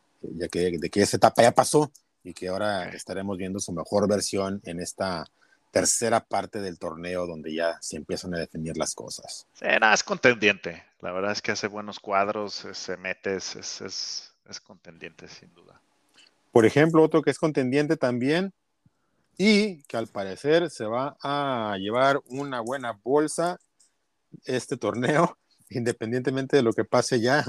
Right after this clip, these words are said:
Speaker 1: <laughs> califique o no califique, eh, Chile Taquile con ciento dieciséis se impone a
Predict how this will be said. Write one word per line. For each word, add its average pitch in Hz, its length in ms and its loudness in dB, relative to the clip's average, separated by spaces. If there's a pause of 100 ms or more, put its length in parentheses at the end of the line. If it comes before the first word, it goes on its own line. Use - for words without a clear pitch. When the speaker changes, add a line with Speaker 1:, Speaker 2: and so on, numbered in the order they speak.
(160)
Speaker 1:
<laughs> 107 100 -8
califique 107 440 0
o 139 40 2
no 139 120 2
califique, 139 580 4 (480)
eh, 107 160 0
Chile 180 380 8
Taquile 165 560 6 (520)
con 110 760 -2 (320)
ciento 196 580 2
dieciséis 127 600 -4
se 113 80 -12
impone 113 360 -6
a 95 160 -6